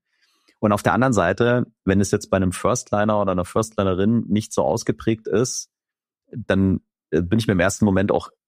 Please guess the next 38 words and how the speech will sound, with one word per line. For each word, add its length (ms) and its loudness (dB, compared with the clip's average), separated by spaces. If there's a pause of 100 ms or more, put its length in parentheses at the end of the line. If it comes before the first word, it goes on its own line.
gar 140 0
nicht 120 0
sicher, 220 0
hat 140 -2
das 120 -6
was 160 -2
mit 140 0
dieser 160 2
Person 360 0
zu 140 -8
tun 380 0
oder 180 -2
hat 120 -6
das 120 -6
was 140 -6
mit 100 -2
dem 100 -2
Unternehmen 460 -2
zu 140 -10
tun, 280 -6
ne? 140 -2
Also 140 -2
es 40 -4
scheint 200 -2
ja 80 0
auch 120 -8
keinen 220 -2
zu 160 -4
geben, 240 2
der 80 0
mal 140 0
danach 240 -2
gefragt 420 -6
hätte, 180 -4
der 140 -2
oben 160 -2
drüber 280 -2
sitzt. 400 -10